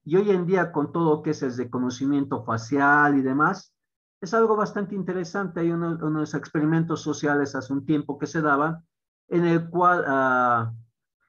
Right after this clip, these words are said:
había, ¿no? unos, un grupo de adivinos y demás cuestiones que te decían, "Ven, por favor, vamos a adivinar todo lo que tú haces". En todo caso, la persona iba y en ese sentido no le decían, "A ver, usted hace esto, el otro, el otro, el otro", y se sorprendía.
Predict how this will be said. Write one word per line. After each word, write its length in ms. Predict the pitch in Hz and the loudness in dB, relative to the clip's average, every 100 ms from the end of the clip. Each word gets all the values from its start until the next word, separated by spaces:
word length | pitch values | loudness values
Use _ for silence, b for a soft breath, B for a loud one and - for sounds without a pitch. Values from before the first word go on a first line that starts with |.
| _ _ | _ _
había, 300 | 135 156 170 | 0 4 4
¿no? 160 | 156 185 | 4 2
unos, 280 | 180 156 143 | 2 0 -2
un 200 | - 165 | 0 0
grupo 440 | 165 175 170 170 151 | 4 2 2 0 2
de 880 | 139 127 123 120 117 113 110 110 - | 4 2 0 0 0 0 -2 -4 -2
adivinos 680 | 151 156 170 208 208 175 160 | 0 2 2 2 2 0 -2
y 40 | |
demás 280 | 147 151 165 | -2 0 -2
cuestiones 400 | 165 151 165 165 | -4 -4 -2 -2
que 100 | 156 | -6
te 100 | 165 | -8
decían, 260 | 165 185 180 | -6 -4 0
"Ven, 220 | 226 226 | 0 0
por 180 | 202 165 | -6 -4
favor, 380 | 175 196 180 _ _ _ | -2 -2 -4 _ _ _
vamos 400 | 151 165 170 165 | 2 2 2 0
a 60 | |
adivinar 580 | 139 143 139 160 165 165 | 0 2 2 4 2 2
todo 300 | 185 180 160 | 0 2 4
lo 140 | 151 151 | 2 0
que 120 | 156 | -4
tú 180 | - 196 | -2 -2
haces". 360 | 185 - _ _ _ _ _ _ _ | -2 -10 _ _ _ _ _ _ _
En 140 | 135 131 | -6 0
todo 280 | 165 160 | 4 4
caso, 260 | 151 151 151 | 2 0 2
la 140 | 139 | -2
persona 460 | 135 135 135 147 151 | 0 -2 0 2 4
iba 480 | 156 131 127 156 165 _ _ _ _ _ | 4 4 2 0 -6 _ _ _ _ _
y 120 | - 135 | 0 2
en 80 | |
ese 200 | 180 190 | 2 2
sentido 500 | 208 196 170 190 180 | 0 0 0 2 2
no 160 | 151 160 | 2 2
le 100 | 151 | 2
decían, 380 | 131 120 143 117 | 0 0 -2 0
"A 80 | 135 | 0
ver, 240 | 170 175 | 0 0
usted 260 | 143 156 143 | -2 -2 0
hace 360 | 135 135 156 | 0 0 0
esto, 260 | 175 165 151 | 0 -2 -2
el 120 | 139 | 2
otro, 340 | 156 165 165 143 | 2 2 2 0
el 100 | 156 | 2
otro, 280 | 165 160 | 0 0
el 80 | 139 | -2
otro", 240 | 156 165 127 | -2 -2 -8
y 40 | |
se 140 | - | -8
sorprendía. 760 | 120 143 117 143 147 214 180 | -6 -6 -2 -2 0 -2 -4